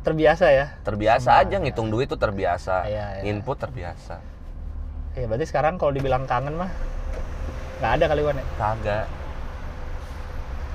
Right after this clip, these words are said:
Speaker 2: Tidak
Speaker 1: Hmm.
Speaker 2: kangen.
Speaker 1: <laughs>
Speaker 2: Tidak kangen sama sekali.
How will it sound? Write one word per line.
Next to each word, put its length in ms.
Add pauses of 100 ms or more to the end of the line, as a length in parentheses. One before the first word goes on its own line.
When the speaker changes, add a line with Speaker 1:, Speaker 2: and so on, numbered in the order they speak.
(600)
Speaker 2:
Tidak 240
Speaker 1:
Hmm. 80
Speaker 2:
kangen. 300 (500)
Speaker 1:
<laughs> 480 (2500)
Speaker 2:
Tidak 260
kangen 320
sama 220
sekali. 320